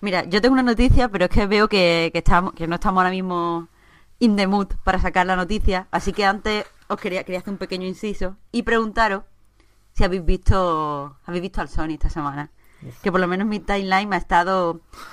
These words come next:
Speaker 1: súper presente, desplazando a, a lo cute, que es el detective Pikachu bebiendo café y con el morrillo manchado de café. O sea, así como de leche un poquito. Pues he tenido a, al Sony, que me parece una aberración. O sea, me parece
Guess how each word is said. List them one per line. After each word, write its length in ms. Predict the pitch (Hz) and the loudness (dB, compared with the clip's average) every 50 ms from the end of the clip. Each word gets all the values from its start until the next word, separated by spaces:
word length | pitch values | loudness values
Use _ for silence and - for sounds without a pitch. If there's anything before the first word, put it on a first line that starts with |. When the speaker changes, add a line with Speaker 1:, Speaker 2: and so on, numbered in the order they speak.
| - - - | -14 -6 0
Speaker 1:
súper 260 | 120 247 - - 180 | 2 2 4 4 2
presente, 500 | - 160 170 - - 226 226 214 220 220 - 180 | 2 2 4 6 6 6 4 2 -2 -4 -4 0
desplazando 800 | 175 240 - - - 262 277 277 - 233 240 240 240 262 262 - - | 2 2 2 2 2 4 6 6 6 6 4 2 2 2 2 4 4
a, 420 | - 202 196 196 - - 185 175 175 | 4 6 6 4 4 4 4 4 2
a 40 | 170 | 2
lo 440 | 170 170 165 165 170 165 165 156 - | -2 -6 -10 -10 -10 -8 -8 -8 -6
cute, 440 | - 190 214 240 254 - - - | -2 0 2 2 4 4 4 4
que 160 | - 185 175 180 | 4 2 0 0
es 80 | 196 | 0
el 80 | 190 185 | -2 -2
detective 360 | 190 175 180 - 214 196 180 | -4 -4 -2 -2 -2 -2 -2
Pikachu 680 | - - - 190 190 - - 196 185 180 180 180 180 - - - - - | -2 -2 -2 -2 -2 -2 -2 -2 0 0 0 -2 -4 -6 -10 -14 -4 0
bebiendo 320 | 202 202 196 196 196 196 | 2 2 2 2 0 -2
café 240 | - 185 - - 208 | -2 -2 -2 -2 -4
y 60 | 190 | -6
con 100 | 196 190 | -4 -6
el 80 | 185 185 | -6 -4
morrillo 320 | 185 185 180 196 175 185 | -4 -4 -4 -6 -6 -6
manchado 280 | 185 180 180 - 202 190 | -6 -6 -6 -8 -8 -8
de 80 | 185 185 | -6 -6
café. 360 | 196 196 - 285 262 320 - _ _ _ _ _ _ _ _ _ _ _ _ _ _ - - | -8 -8 -6 -6 -6 -8 -10 _ _ _ _ _ _ _ _ _ _ _ _ _ _ -20 -18
O 60 | 175 | -16
sea, 80 | 180 190 | -14 -14
así 120 | - 196 | -12 -12
como 160 | 190 190 190 190 | -10 -8 -8 -6
de 120 | 185 190 | -6 -6
leche 200 | 214 220 - 220 | -8 -8 -10 -10
un 60 | 185 | -10
poquito. 320 | - 196 233 240 - 226 - _ _ _ _ _ _ - - | -10 -10 -10 -12 -14 -16 -20 _ _ _ _ _ _ -12 -6
Pues 200 | - 226 240 - | -4 -4 -2 -4
he 80 | - 208 | -6 -8
tenido 440 | 170 214 208 214 220 226 226 226 - - | -8 -8 -8 -6 -2 0 0 0 0 0
a, 320 | - 180 175 175 170 156 - - | 2 2 2 2 2 0 -2 -4
al 180 | 190 170 160 - | -4 -4 -4 -4
Sony, 300 | - - 220 226 220 202 | -4 -4 -4 -4 -4 -8
que 100 | 214 202 | -8 -8
me 80 | - | -8
parece 560 | - 170 165 - - 208 202 202 202 208 - _ _ _ _ _ _ _ _ - - - - - | -6 -4 -2 -2 -2 0 -2 -2 -2 -4 -6 _ _ _ _ _ _ _ _ -20 -20 -18 -10 -6
una 160 | 208 202 202 | -2 -2 0
aberración. 580 | 196 190 180 170 156 - - 147 143 139 143 139 - - - | 0 0 0 0 0 0 0 0 0 -4 -8 -12 -16 -4 -2
O 20 | |
sea, 100 | - 190 | 0 0
me 120 | 180 185 180 | 0 0 0
parece 500 | - - - 240 - 294 269 302 - | 0 2 2 2 2 2 2 0 -2